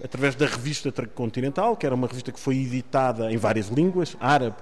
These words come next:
francês, espanhol, inglês, e que no meio tinha sempre, ou quase sempre, um póster de uma figura, eh, a homenagear. E o Cabral é, pelo menos por três vezes, objeto de retratos. Nós temos dois desses retratos, dois desses cartazes aqui expostos,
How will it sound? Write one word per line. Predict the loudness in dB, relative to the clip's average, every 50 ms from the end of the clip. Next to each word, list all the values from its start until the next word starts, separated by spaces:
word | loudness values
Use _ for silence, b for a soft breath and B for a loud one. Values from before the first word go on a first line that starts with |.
| B B B B B
francês, | -10 -4 -4 -4 -2 0 0 2 2 2 0 -2 -8 B B B B
espanhol, | -16 -12 -6 -2 0 2 6 6 6 6 4 2 B B B B B -6
inglês, | -4 -4 -2 0 0 2 2 2 2 0 -2 B B B B B B -10
e | -8 0
que | 4 6
no | 6 8
meio | 8 6 4 4 2
tinha | 0 -2 0 0 0
sempre, | 2 0 0 0 -2 -6 -10 -12 -14 -12 -12
ou | -12 -4
quase | -2 -2 -2 0
sempre, | -2 -2 -2 -2 0 -2
um | -2
póster | -2 -2 -2 -2 -2 -2 -2 -4 -4 -4
de | -2 -2
uma | 0 0 0
figura, | -2 -4 -6 -6 -6 -2 0 2 2 4 4 4 2 0 -2 B B B B B -6
eh, | -4 -2 -2 -2 -2 0 4 4
a | 4
homenagear. | 6 6 4 4 4 4 2 2 0 0 -2 -2 -2 -2 -4 -6
E | -6
o |
Cabral | -2 -2 0 0 2 2 2 0
é, | 0
pelo | -2 -4 -4 -4
menos | -4 -4 -4
por | -6 -10 -10
três | -6 -2 0 2 2 2 0
vezes, | -2 2 4 4 4 4 2 -4 -10 B B B B -4
objeto | -4 -4 -2 2 0 0 0 0
de | -4
retratos. | -4 0 2 2 2 2 0
Nós | -2 -2 -2 -2
temos | 0 0 0 0 0
dois | 0 4 4 6 6 4 2
desses | 0 -4 -4 -4 -6 -10 -12
retratos, | -12 -14 -8 -6 -4 -4 -4 -4 -2
dois | 0 0 0 2
desses | 2 0 -2 -2 -6 -8
cartazes | -6 -6 -6 -2 0 0 0 0 -2 -4 -8 -10
aqui | -10 -10 -8 -8
expostos, | -8 -8 -8 -4 -2 0 0 0 -2 -8 -14 -16